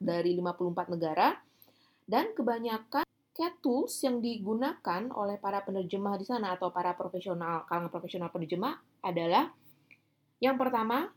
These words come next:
Trados, yaitu sekitar tiga puluh lima persen, kemudian Wordfast, sekitar tujuh belas persen, lalu Deja Vu, enam belas persen, kemudian S D L Trados dua ribu enam ada lima belas persen,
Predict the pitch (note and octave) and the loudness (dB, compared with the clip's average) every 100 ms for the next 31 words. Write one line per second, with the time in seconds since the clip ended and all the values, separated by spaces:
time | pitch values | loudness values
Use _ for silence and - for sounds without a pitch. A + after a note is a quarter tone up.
0 | _ _ _ _ _ _ _ G3+ G#3 G3+ | _ _ _ _ _ _ _ 0 4 6
1 | E3+ - - - - D#3+ - - F#3 F#3 | 6 4 -6 -8 -8 -8 -6 -4 -4 -2
2 | F3 F3+ F3+ F3+ F3 E3+ E3 - E3 G#3 | 4 4 4 -2 -2 -4 -6 -6 -4 -4
3 | G#4+ _ _ _ _ _ G#3 G3+ G3+ F#3+ | -6 _ _ _ _ _ -2 0 0 2
4 | F#3+ F#3 F3+ F3 - E3+ F3 F3 - E3 | 2 2 0 -4 -4 4 4 2 -2 0
5 | C#4 - - _ _ _ _ - F3 E3 | 0 -2 -6 _ _ _ _ -12 -6 -4
6 | E3 F3 F3 F3+ F3+ E3+ F#3 F#3 D4+ A4 | -4 0 2 2 0 -2 0 0 0 -4
7 | _ _ - _ F#3 F3+ F#3 F#3+ F#3 F3+ | _ _ -20 _ -2 2 2 2 2 2
8 | D#3 _ - G3+ F#3 F3+ E3+ E3+ A3 D#4+ | 0 _ 2 6 6 6 4 2 4 2
9 | - _ - F3 F3 F3 F3+ F#3 - F3+ | 0 _ -4 0 4 4 2 -2 0 0
10 | B3+ A4 _ _ _ _ F#3 E3+ E3+ E3 | 0 -6 _ _ _ _ -6 -4 -2 -2
11 | E3+ E3+ E3 D#3+ D#3+ D#3 - _ _ _ | 0 2 2 -2 -6 -8 -12 _ _ _
12 | - E3+ E3+ - E3+ E3+ E3 F3 - F3+ | -4 0 0 0 0 0 6 6 6 6
13 | E3+ D#3+ E3 D#3 G3 D4 F3+ F3 D#3+ E3+ | 6 6 0 2 0 2 2 2 2 0
14 | - E3 - F#3 B3+ | -2 -6 -2 -2 -2